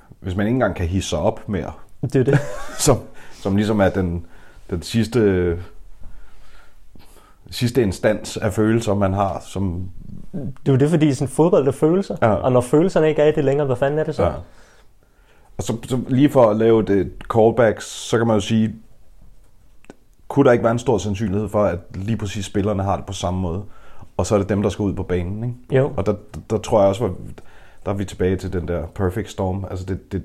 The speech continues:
Speaker 1: der, det ligesom starter og stopper det hele. At der er bare ikke, der er ikke noget at spille for, og det fungerer ikke, og nu bliver Arsenal sjovt nok ved med at tabe, så jo, på papiret kan vi måske godt nå den top fire, men altså,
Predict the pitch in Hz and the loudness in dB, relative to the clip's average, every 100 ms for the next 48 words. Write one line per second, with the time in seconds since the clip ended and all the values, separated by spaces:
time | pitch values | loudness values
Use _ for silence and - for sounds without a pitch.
0 | 107 92 101 92 101 113 101 85 80 - | 0 0 -2 -4 -4 -2 -2 -4 -12 -2
1 | 92 98 117 104 87 107 95 107 101 95 | 2 2 4 2 0 0 0 0 -4 -4
2 | 90 98 90 - - - - - - - | -2 -2 -4 -10 -18 -20 -20 -20 -20 -20
3 | - - - - - - - - - - | -20 -20 -14 -10 -10 -12 -20 -20 -18 -16
4 | - - - - 87 107 87 117 143 92 | -14 -16 -16 -14 -2 2 4 4 4 0
5 | 82 - 104 139 113 95 - 92 90 - | -4 0 4 4 4 0 0 0 -2 -2
6 | 85 85 82 90 82 85 - 123 147 127 | -4 -4 -6 -4 -4 -6 0 2 4 2
7 | 90 113 - 87 80 71 69 - - - | 2 -2 -6 -6 -4 -4 -6 -10 -20 -20
8 | - - - - - - - - 90 101 | -20 -20 -20 -20 -20 -20 -20 -8 -4 2
9 | 101 90 110 127 98 87 107 85 95 - | 2 4 2 0 -2 -2 -2 0 -2 -4
10 | 92 - 95 95 101 - - 98 95 90 | -8 -6 -2 0 0 -2 -2 0 0 -2
11 | - 95 82 - - - - 101 101 104 | -2 -4 -4 -8 -16 -14 -2 0 2 0
12 | 98 - 127 95 107 107 104 104 101 98 | -2 0 2 4 2 0 -2 -2 -2 0
13 | 98 110 104 82 101 - 98 - - 107 | 0 2 0 0 -4 -4 -10 -10 -4 -4
14 | - 101 104 104 90 90 - | -2 -4 0 0 0 -4 -6